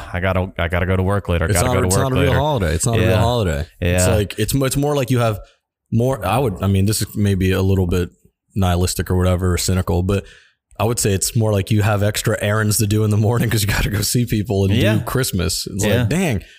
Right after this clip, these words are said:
Speaker 2: I gotta go to work later. I just wanna hang out by myself for a little bit. I don't
Speaker 1: Yeah.
Speaker 2: wanna have to do Christmas right now."
Speaker 1: Yeah, it's,
Speaker 2: You know?
Speaker 1: uh, it's just extra. Actually, working on Christmas could go either way because sometimes it'd be just a super chill day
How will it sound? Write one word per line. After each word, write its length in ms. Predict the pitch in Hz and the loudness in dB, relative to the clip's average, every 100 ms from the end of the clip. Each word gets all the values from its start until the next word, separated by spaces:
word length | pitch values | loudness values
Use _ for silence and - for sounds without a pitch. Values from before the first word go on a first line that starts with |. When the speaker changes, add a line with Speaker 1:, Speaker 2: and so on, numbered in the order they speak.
| - | -4
Speaker 2:
I 40 | |
gotta 160 | 190 190 | -2 0
go 120 | 185 | 0
to 40 | |
work 240 | 160 202 - | 0 -2 0
later. 220 | 131 110 | 0 0
I 40 | |
just 100 | 135 | 0
wanna 140 | 151 139 | 0 0
hang 120 | 147 | 0
out 100 | 147 | 0
by 120 | 139 | 0
myself 360 | 139 - 196 180 | -2 -2 -2 -2
for 120 | 135 | -2
a 40 | |
little 200 | 117 110 | 0 0
bit. 200 | 98 92 | 0 0
I 60 | 98 | 0
don't 140 | 131 | 0
Speaker 1:
Yeah. 40 | 127 | 0
Speaker 2:
wanna 200 | 143 143 | 0 0
have 160 | 120 | -2
to 80 | - | -2
do 180 | 98 101 | -2 -2
Christmas 480 | - 101 - 85 - | -2 -4 -2 -4 -4
right 180 | 87 85 | -4 -2
now." 220 | 82 85 - | -4 -6 -6
Speaker 1:
Yeah, 300 | 98 95 98 | -2 0 2
it's, 160 | 101 95 | 0 -2
Speaker 2:
You 80 | 135 | 0
know? 140 | 123 | 0
Speaker 1:
uh, 40 | 117 | 0
it's 100 | 98 | -4
just 180 | - - | -8 -8
extra. 680 | - 92 - 90 87 90 87 - - - | -4 -4 -4 -4 -2 -2 -6 -8 -8 -4
Actually, 420 | 107 151 - 175 | -2 -2 -2 -2
working 320 | 117 123 143 | -2 -2 -2
on 120 | 139 | -2
Christmas 460 | 139 151 - 151 135 | -4 -4 -2 -4 -2
could 180 | 131 110 | -4 -2
go 140 | 110 | 0
either 320 | 98 104 104 | 0 0 0
way 340 | 95 104 110 110 | 0 2 0 -2
because 260 | 101 98 110 | -4 -4 -4
sometimes 400 | 123 110 117 110 | -2 -2 0 0
it'd 100 | 95 | 0
be 120 | 95 | -2
just 220 | 101 - | -2 -2
a 40 | - | -4
super 320 | - 98 98 | -2 -2 -2
chill 300 | - 104 90 | -2 -2 0
day 400 | 87 90 98 | 2 2 0